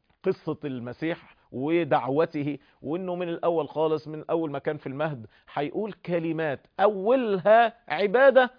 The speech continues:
واخرها سعادة. وركزوا في الكلمة دي قوي، اولها عبادة واخرها سعادة. هيقول: "اني عبد الله آتاني الكتاب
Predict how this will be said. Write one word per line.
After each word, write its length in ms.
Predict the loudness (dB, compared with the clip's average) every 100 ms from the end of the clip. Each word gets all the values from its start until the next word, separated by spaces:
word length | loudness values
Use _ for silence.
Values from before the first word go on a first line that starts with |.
| _
واخرها 480 | -2 -2 0 0 0
سعادة. 420 | 2 4 4 4
وركزوا 400 | 2 0 -4 -6
في 60 | -8
الكلمة 260 | -8 -6 -4
دي 140 | -4
قوي، 200 | -6 -10 -18 _ _ _ _ 0
اولها 360 | 6 6 8
عبادة 380 | 4 4 4 2
واخرها 380 | 2 0 0 0
سعادة. 420 | 0 -2 -4 -8 _ _ -6
هيقول: 260 | -4 -4 -4
"اني 220 | -4 -2
عبد 240 | -2 -2 -4
الله 300 | -4 -6 -8 _ _ _ 0
آتاني 520 | 2 4 2 2 0
الكتاب 480 | -2 -4 0 -2